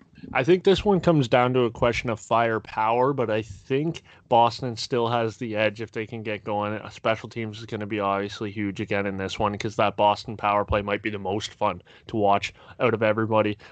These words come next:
We mentioned Carolina's blue line before as well. They have a great blue line. You mentioned they had Joel Edmondson and just the guys that they've had there. They kinda played that blue collar game until they really established themselves, but I still think that Boston blue line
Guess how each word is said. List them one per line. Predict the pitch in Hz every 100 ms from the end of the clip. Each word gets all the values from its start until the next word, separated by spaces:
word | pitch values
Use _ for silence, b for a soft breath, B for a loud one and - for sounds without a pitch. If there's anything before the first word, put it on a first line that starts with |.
| B
We | 131
mentioned | 143 160 190
Carolina's | 160 151 135 135 131
blue | 120 120 127
line | 127 123 127
before | 113 - 117 113
as | 113 98
well. | 107 110 135 - B B
They | 120
have | 110
a | 107
great | - 104 120 120
blue | 107 113 107
line. | 104 104 101 - -
You | 127 113
mentioned | 110 107 - 110
they |
had | 101 101 101
Joel | 107 98
Edmondson | 107 110 113 - 113 113 B B
and | 120
just | 123
the | 139
guys | 113 107 110
that | 113
they've | 110
had | 107 98 104
there. | 104 98
They |
kinda | 98 120 127
played | 131 120
that | 107 -
blue | 113 113
collar | 120 110 107
game | 107 104
until | 101 92 117
they | 113
really | 101 107 95
established | 92 - 92 101 113 -
themselves, | 127 117 127 120 139
but | - 104
I | 101
still | - - - 143 143
think | - 135 123
that | 127 110
Boston | 113 107 110 - 113
blue | 107 113 107
line | 107 104